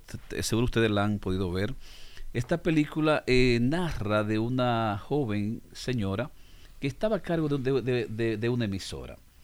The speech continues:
Y ella vio a un señor mendigo que, pero le vio como actitud para ayudarlo a, a que él pudiese ir a conducir con ella un programa. Este señor más tarde se convierte en un milagro, porque escribe un libro y el libro se vuelve, eh, eh, eh, tendencia en el mundo.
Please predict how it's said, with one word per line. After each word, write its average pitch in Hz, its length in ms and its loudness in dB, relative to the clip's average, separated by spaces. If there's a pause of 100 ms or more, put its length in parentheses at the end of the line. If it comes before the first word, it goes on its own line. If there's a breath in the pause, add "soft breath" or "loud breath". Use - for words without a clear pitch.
(440 soft breath)
Y 117 240 2
ella 131 560 6 (1000)
vio 151 380 6
a 165 60 8
un 175 280 2
señor 156 420 0
mendigo 156 760 0
que, 104 380 0
pero 139 180 2
le 143 280 2
vio 185 220 2
como 175 220 0
actitud 156 520 -4 (160)
para 110 200 2
ayudarlo 87 720 2
a, 76 340 -8
a 82 60 -8
que - 160 -4
él 117 100 0
pudiese 117 680 -2 (320 soft breath)
ir 147 160 4
a 147 60 6
conducir 135 380 2
con 123 160 0
ella 123 160 4
un 117 160 0
programa. 73 640 -6 (840 soft breath)
Este 190 200 6
señor 196 440 8
más 185 200 4
tarde 180 240 8
se 175 140 4
convierte 151 800 6
en 143 80 4
un 185 100 2
milagro, 202 480 4
porque 120 140 2
escribe 180 260 4
un 214 100 2
libro 196 240 0
y 185 40 8
el 156 60 6
libro 165 200 4
se - 160 2
vuelve, 156 600 4
eh, - 80 -4
eh, 85 320 -4
eh, 92 220 -2
tendencia 123 680 4
en 82 80 -4
el 90 100 -2
mundo. 101 540 -2